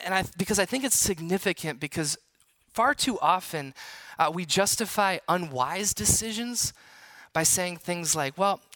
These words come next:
I, I didn't, technically I didn't do anything wrong." And that, that's true in a lot of cases. We might not do anything wrong, but that unwise behavior might put us in a, in a position that's not good, right?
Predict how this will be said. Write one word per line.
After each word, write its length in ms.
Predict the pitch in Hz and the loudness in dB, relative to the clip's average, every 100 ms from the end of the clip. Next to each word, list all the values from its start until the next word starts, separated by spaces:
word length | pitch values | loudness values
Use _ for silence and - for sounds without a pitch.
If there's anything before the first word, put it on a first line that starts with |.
| - | -14
I, 80 | 165 | -10
I 20 | |
didn't, 200 | 214 247 - - | -8 -8 -10 -6
technically 300 | 247 277 220 | -4 0 0
I 40 | |
didn't 240 | 180 180 131 | 0 -2 -2
do 180 | 175 190 | -2 0
anything 460 | 165 - 143 120 120 | -2 -6 -8 -8 -6
wrong." 380 | 143 165 113 - - _ - - _ _ - | -2 0 -2 -8 -20 _ -20 -20 _ _ -18
And 100 | 190 | -12
that, 140 | 240 294 | -8 -4
that's 240 | - - | 0 0
true 460 | - - 226 320 156 | 0 0 2 0 0
in 80 | 156 | -2
a 80 | |
lot 180 | 156 175 | 0 0
of 80 | 170 | 0
cases. 380 | - 214 - 139 | -2 -2 -2 0
We 120 | 202 | 2
might 200 | 220 208 | 2 4
not 280 | 196 151 127 | 2 0 -2
do 220 | 196 220 | 0 0
anything 580 | 190 170 - 170 139 131 | 0 -2 -2 -2 -4 0
wrong, 360 | 175 202 180 143 | 4 4 2 -2
but 120 | 160 | -4
that 160 | 165 156 | -2 0
unwise 680 | 180 175 156 165 196 220 202 | 0 0 0 -2 0 -2 -2
behavior 680 | 151 156 131 151 151 147 139 - - - | -4 -6 -6 -4 -4 -2 -4 -6 -16 -4
might 220 | 175 - | -4 -2
put 140 | - | -4
us 160 | 180 170 | -2 -2
in 100 | 160 | -2
a, 140 | 143 - - | -4 -6 -10
in 120 | 151 | -8
a 80 | 135 | -8
position 680 | - 143 131 220 - 165 135 | -6 -4 -2 0 0 -2 -6
that's 400 | 123 - - - _ _ | -4 -2 -2 -4 _ _
not 200 | - 190 | -14 -12
good, 340 | - 180 185 95 | -4 -4 -4 -6
right? 260 | 123 170 | -2 -2